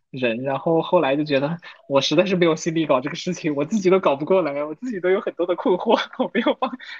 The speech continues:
我没有精力去帮别人解决问题，然后所以这一块儿我觉得也就没有继续了。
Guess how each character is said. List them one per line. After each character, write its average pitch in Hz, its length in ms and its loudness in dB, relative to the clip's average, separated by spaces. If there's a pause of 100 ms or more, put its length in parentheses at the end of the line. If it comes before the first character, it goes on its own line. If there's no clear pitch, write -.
我 139 100 -10
没 151 100 -6
有 180 100 0
精 180 220 -6
力 180 100 -2
去 175 160 -6
帮 175 180 -2
别 139 140 -6
人 160 80 -6
解 156 160 -6
决 120 140 -12
问 175 180 0
题， - 220 -12 (440)
然 127 120 -6
后 127 40 -8
所 139 140 -4
以 127 60 -4
这 151 100 -4
一 135 80 -4
块 131 220 -4
儿 123 80 -4
我 117 80 -8
觉 98 160 -18
得 110 200 -12
也 117 320 -12
就 127 220 -8
没 110 160 -10
有 117 160 -8
继 123 160 -14
续 151 180 -6
了。 - 200 -8